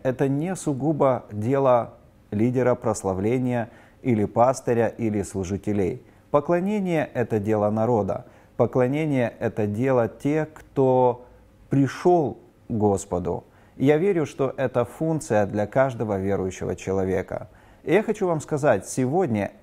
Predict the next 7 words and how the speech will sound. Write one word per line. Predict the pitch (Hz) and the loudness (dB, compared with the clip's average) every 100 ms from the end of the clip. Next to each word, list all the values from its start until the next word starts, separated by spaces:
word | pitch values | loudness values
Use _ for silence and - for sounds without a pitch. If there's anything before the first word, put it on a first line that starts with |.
| - | 2
отличнейшее | 135 - 127 127 147 147 123 104 87 98 95 | 2 2 -6 -2 -2 -4 -4 -4 -2 -4 -2
время | 95 131 131 101 | -2 -2 0 -2
для | 98 | -2
того, | - 107 143 | 0 0 0
чтобы | - 117 | -2 -2
поклониться | 110 110 - 107 104 101 101 | 0 -2 -2 -4 -4 -4 -6
Господу. | 98 117 110 98 92 - | 0 0 0 -6 -6 -8